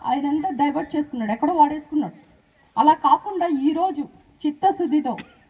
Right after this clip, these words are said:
చంద్రబాబు నాయుడు గారు మనకి మూడు వందల నలభై కోట్లు ఇస్తూ మళ్ళా టూ థౌజండ్ ట్వంటీ ఫైవ్ to ట్వంటీ సిక్స్ బడ్జెట్లో ఇరవై వేల కోట్లు ఇచ్చారు. అందులో మనకెంత వస్తుందో చూడాలి.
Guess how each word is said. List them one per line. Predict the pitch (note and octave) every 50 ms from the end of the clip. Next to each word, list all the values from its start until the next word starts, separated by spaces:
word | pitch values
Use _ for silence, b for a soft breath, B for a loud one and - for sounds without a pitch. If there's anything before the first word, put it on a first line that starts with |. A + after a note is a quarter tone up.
| _ _ _ _ -
చంద్రబాబు | - C#4 C#4+ D4 E4 E4 D#4+ D4 D4
నాయుడు | D#4 C#4+ C#4 C#4+ C#4+
గారు | C4 C#4 C#4 D#4 G4+ G4
మనకి | D4 C4+ B3 - B3
మూడు | A#3+ B3 B3+ C#4
వందల | C#4 D4 C#4+
నలభై | C4+ B3+ D4 - D4+ C#4
కోట్లు | - - - C4+ C4+ D#4+ D#4 - E4 C#4+ E3+ - -
ఇస్తూ | G3+ A3+ - - - F#4+ E4+ C4 D4 F4+ D#4+
మళ్ళా | C4+ C4 D#4 F4+ G4 A4 A4+ - - - - - _ _ _ _ _ _ _ _ _ _ _ _ _ -
టూ | F4 F#4+
థౌజండ్ | F#4+ F#4+ G4 G4 G4 G4 E4+
ట్వంటీ | E4+ D#4 D#4 D#4 D#4 E4+
ఫైవ్ | E4 E4+ D#4+ C#4+ G3+ - - - _ - - -
to | G#4 -
ట్వంటీ | F4+ D#4+ D4+ D4 E4 D#4+
సిక్స్ | - D#4+ - - A3
బడ్జెట్లో | G3 C4 C4 B3 D4 D#4+ C#4+ F#4 G4+
ఇరవై | D#4+ D#4+ D4+ D#4+ E4
వేల | E4 E4+ E4 D#4
కోట్లు | - - C#4+ D#4+ - E4
ఇచ్చారు. | E4 D4 - C#4 G#3 F#3+ E3 C#3+ - -
అందులో | G#3 B3 D4+ D4 F4+ G4+
మనకెంత | G4 D4+ C#4+ D4 E4 D4+ F4 E4+ D4 F#4
వస్తుందో | F#4 - - E4 F#4 F#4 - -
చూడాలి. | D4+ C#4 C4+ B3 G3+ D3+